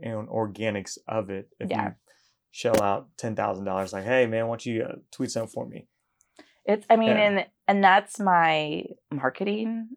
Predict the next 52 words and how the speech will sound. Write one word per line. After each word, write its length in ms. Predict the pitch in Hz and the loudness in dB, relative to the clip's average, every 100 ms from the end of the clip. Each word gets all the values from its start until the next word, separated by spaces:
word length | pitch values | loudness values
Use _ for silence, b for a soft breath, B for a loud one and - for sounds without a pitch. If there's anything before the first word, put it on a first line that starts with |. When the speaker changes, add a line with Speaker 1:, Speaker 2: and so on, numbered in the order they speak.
| - | -4
Speaker 2:
I 60 | |
mean, 180 | 185 175 | -2 2
that's 260 | 170 170 - | 2 2 2
what 120 | 180 | 4
I'm, 260 | 175 185 - - | 4 0 -2 2
that's 380 | 170 - - | 2 0 -18
how 240 | - - 175 | -8 -4 0
I'm 240 | 175 170 | 0 -2
getting 320 | - 170 170 | -6 -6 -4
known 680 | 160 147 196 - - - 190 - | -2 -2 -4 -8 -10 -12 -12 -2
is 200 | 160 151 | 2 2
Speaker 1:
Yeah. 80 | - | 2
Speaker 2:
through 320 | - 160 160 160 | 4 6 6 4
social 300 | 170 - 165 | 0 2 0
media. 340 | 165 156 156 | 0 -2 -2
And 80 | 156 | -2
like 160 | 151 | -2
I've 200 | 151 156 | -2 -4
said, 200 | - 160 - b b b | -2 -4 -4 b b b
it's 80 | - | -2
like 120 | 226 | 0
a 40 | 196 | 4
love-hate 340 | 156 170 175 | 4 4 2
relationship. 580 | 151 160 - 175 123 - | 2 2 -2 -4 -2 -2
I've 180 | 156 160 | -4 -2
never 300 | 156 151 160 | 0 0 0
been 580 | - 151 - 156 - - - | 2 0 0 -8 -12 -14 -6
big 160 | 156 156 | -4 -2
on 100 | 160 | -2
social 300 | 160 156 160 | -4 -6 -6
media, 400 | 156 160 165 165 | -6 -6 -4 -4
but 120 | 165 156 | -2 -4
I've 160 | 151 | -6
had 260 | - 147 151 | -4 -4 -4
to 80 | 180 | -8
be 180 | 160 165 | -8 -6
through 180 | 160 | -6
this, 400 | 160 143 156 160 | -2 0 0 -4
and 60 | 170 | -8
that's 160 | - - | -10 -10
how 100 | 196 | -12
I'm 60 | 190 | -10
getting 320 | 180 165 151 | -8 -8 -6
noticed. 520 | 147 165 202 202 202 | -6 -4 -6 -8 -8
Speaker 1:
Yeah. 180 | 123 113 B B B B B - | -8 -8 B B B B B 0
Speaker 2:
Um, 580 | 160 156 160 160 175 - _ _ _ - | 2 2 0 -4 -6 -10 _ _ _ -10
and 160 | 156 | -8
so 100 | - 175 | -4 -6
I 100 | 165 | -6
have 300 | - 185 - | -10 -12 -10
to 100 | 190 | -10
use 340 | 175 170 175 | -8 -12 -8